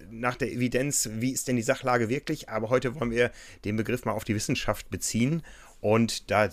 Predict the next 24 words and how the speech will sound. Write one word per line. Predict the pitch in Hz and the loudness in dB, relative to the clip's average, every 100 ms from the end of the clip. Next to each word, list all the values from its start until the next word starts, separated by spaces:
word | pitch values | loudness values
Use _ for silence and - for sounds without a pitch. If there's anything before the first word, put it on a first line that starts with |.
| - | -2
ich | - - - 95 | -10 -10 -6 2
weiß, | 131 143 - | 4 4 0
wie | 110 107 101 | 0 -2 -2
sehr | 92 98 123 | -2 2 4
du | 120 127 117 113 57 - | 4 2 2 2 -2 -12
die | - 110 107 | -10 -4 -2
Wissenschaft | 135 135 117 - 110 | -2 -2 -2 0 2
magst | 147 180 - | 4 4 0
und | 120 117 | -4 -6
ich | 117 | -4
mag | 110 113 | -2 -2
sie | - - | -2 -2
auch | 135 | -2
sehr, | - 95 131 - - - - - - - | 0 2 2 0 -14 -18 -18 -18 -20 -10
würde | 80 104 | -4 -2
ich | 117 | 2
mal | 110 | 2
sagen, | 98 110 117 123 - - - - - - | 6 6 6 4 0 -18 -20 -20 -20 -14
führ | - 135 | -6 -4
uns | 127 | -2
doch | 104 | 0
mal | 120 - | -2 0
ein, | 117 123 113 | 2 2 2
was | 165 - | 0 0